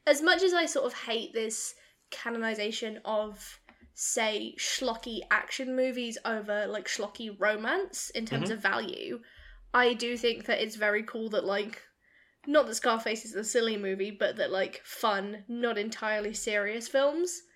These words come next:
Speaker 2: Yeah.
Speaker 1: can be considered, like, culturally significant. As much as I was dunking on the Avengers, um, I'm glad it makes it more accessible. It makes it less, um, oh, what's the word when you're kind of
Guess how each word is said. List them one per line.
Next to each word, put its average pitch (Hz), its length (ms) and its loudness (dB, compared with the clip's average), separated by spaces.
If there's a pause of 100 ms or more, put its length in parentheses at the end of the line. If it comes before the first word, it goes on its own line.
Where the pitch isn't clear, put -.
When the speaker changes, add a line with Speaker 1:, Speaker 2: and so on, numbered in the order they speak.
(180)
Speaker 2:
Yeah. 131 200 4 (140)
Speaker 1:
can 233 320 4
be 220 320 -4
considered, 220 560 -2
like, - 340 0
culturally 254 420 0
significant. 302 500 -2
As 262 100 0
much 285 180 2
as 285 80 -2
I 277 60 4
was 277 140 2
dunking 269 280 2
on 247 80 2
the 240 120 2
Avengers, 277 500 2 (560)
um, 240 360 6
I'm 247 200 4
glad 240 440 6
it 233 100 0
makes 269 200 4
it 254 80 -2
more 247 180 2
accessible. 220 840 -2 (360)
It 233 160 2
makes 240 280 0
it 233 160 0
less, 220 640 0
um, 214 540 -2 (1120)
oh, 294 380 10
what's 277 200 4
the 277 100 4
word 269 280 6
when 254 120 4
you're 247 80 4
kind 254 280 0
of 240 160 0